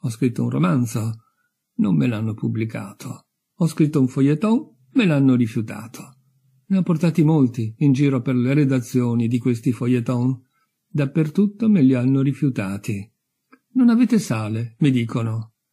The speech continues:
"Ma quale sale?", domando con un sogghigno. "Quello attico?"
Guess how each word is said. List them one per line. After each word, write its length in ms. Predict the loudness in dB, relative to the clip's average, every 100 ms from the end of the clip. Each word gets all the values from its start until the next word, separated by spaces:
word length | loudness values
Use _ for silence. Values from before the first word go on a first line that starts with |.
| _ -8
"Ma 180 | -8 -4
quale 340 | -4 -2 -2
sale?", 680 | -2 -6 -4 -6 -6 -8 -14 _
domando 480 | -4 -2 -2 -2 0
con 160 | 0
un 100 | 0
sogghigno. 840 | -2 -2 0 2 2 2 0 -6 _
"Quello 340 | -2 0 2 0
attico?" 680 | -2 0 -2 0 -2 -4